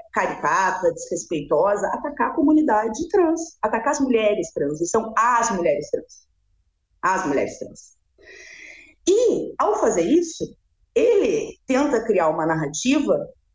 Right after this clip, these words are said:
de que essas mulheres não são mulheres. Nada mais transfóbico do que isso. Bastante, bastante recorrente. De uma extrema-direita que não quis nenhum dos avanços para a comunidade L G B T Q I A mais. A Luciana nos deu duas datas. Eu vou agregar ainda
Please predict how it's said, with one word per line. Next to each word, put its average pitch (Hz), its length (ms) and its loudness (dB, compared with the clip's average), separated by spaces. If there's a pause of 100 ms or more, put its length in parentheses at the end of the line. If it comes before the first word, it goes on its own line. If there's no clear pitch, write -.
(340)
de 320 80 -2
que - 80 0
essas 330 240 0
mulheres 302 400 2
não 330 140 4
são 330 140 0
mulheres. 339 500 2 (500)
Nada 339 320 2
mais 339 260 2
transfóbico 311 680 2
do 254 80 -4
que 254 220 -2
isso. - 240 -8 (340)
Bastante, 202 1000 -2 (220)
bastante - 680 0
recorrente. 165 440 -6 (380)
De 214 60 0
uma 254 100 4
extrema-direita 254 920 0
que 302 120 0
não 285 180 4
quis 294 180 2
nenhum 311 360 4
dos 349 160 4
avanços 214 420 -2
para 202 140 0
a - 40 -4
comunidade 196 520 0
L 190 100 0
G 196 140 -2
B 202 100 -2
T 208 100 -4
Q 208 120 0
I 202 80 4
A 214 80 2
mais. 175 440 -4
A - 60 -2
Luciana 214 460 2
nos 269 180 2
deu 233 240 2
duas 294 260 2
datas. 160 380 0
Eu 196 180 0
vou 202 120 0
agregar 202 460 2
ainda 220 500 0